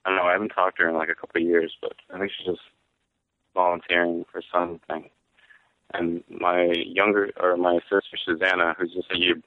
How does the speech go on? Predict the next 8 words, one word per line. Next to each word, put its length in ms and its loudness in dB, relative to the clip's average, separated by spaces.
uh, 180 -12
younger 240 2
than 80 4
me, 160 2
she's, 140 -16
um, 180 0
I 60 2
think 180 -2